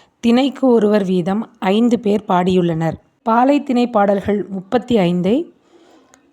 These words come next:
பெருங்கடுங்கோ பாடியுள்ளார். குறிஞ்சி திணை பாடல்கள் இருபத்தி ஒன்பது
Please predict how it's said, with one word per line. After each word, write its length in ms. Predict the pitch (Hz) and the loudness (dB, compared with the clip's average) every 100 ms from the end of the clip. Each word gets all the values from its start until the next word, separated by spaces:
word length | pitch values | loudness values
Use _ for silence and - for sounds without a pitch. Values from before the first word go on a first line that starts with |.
| - | -2
பெருங்கடுங்கோ 800 | 240 247 277 247 214 190 240 330 - - | 2 2 4 2 0 0 0 -2 -10 -6
பாடியுள்ளார். 600 | 196 190 190 165 160 165 - _ _ _ _ _ - | -2 0 0 0 -2 -4 -10 _ _ _ _ _ -4
குறிஞ்சி 380 | 262 269 294 311 | 2 4 4 2
திணை 260 | 262 240 | 2 2
பாடல்கள் 640 | 233 196 190 185 226 285 - | 2 2 2 0 -2 -2 -2
இருபத்தி 500 | 208 226 240 240 214 | 0 2 2 0 0
ஒன்பது 600 | 180 180 170 190 311 - | 0 0 0 -2 -4 -10